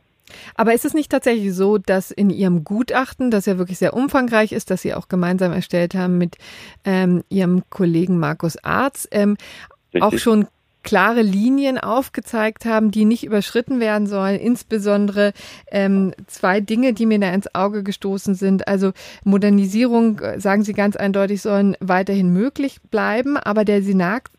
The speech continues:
Speaker 1: sagt ja, ab fünfzig Cent pro Quadratmeter sind Erhöhungen genehmigungspflichtig. Also das ist ja schon ein ziemlich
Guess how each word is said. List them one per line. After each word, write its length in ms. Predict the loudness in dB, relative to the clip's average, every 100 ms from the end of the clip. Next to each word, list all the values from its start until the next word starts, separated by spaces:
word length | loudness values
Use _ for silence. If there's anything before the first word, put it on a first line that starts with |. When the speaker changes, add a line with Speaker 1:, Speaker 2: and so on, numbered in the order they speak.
| -20 -20 _ -8
Speaker 1:
sagt 600 | -2 0 0 -4 -6 -2
ja, 220 | 0 -2
ab 340 | -2 -6 -8
fünfzig 560 | -6 -2 -2 -4 -8 -8
Cent 340 | -2 0 0
pro 160 | -2 -8
Quadratmeter 840 | -4 -6 -2 -4 -2 -2 2 0
sind 260 | 2 2 0 -8 -20 -14
Erhöhungen 720 | -2 0 2 2 2 2 2
genehmigungspflichtig. 1800 | 4 4 6 4 2 2 2 2 0 -8 -4 0 2 0 -4 -4 -4 -4
Also 160 | -4 0
das 220 | -2 -4
ist 100 | -6
ja 140 | -6
schon 240 | -2 -4 0
ein 180 | 0
ziemlich 540 | -2 -2 0 2 0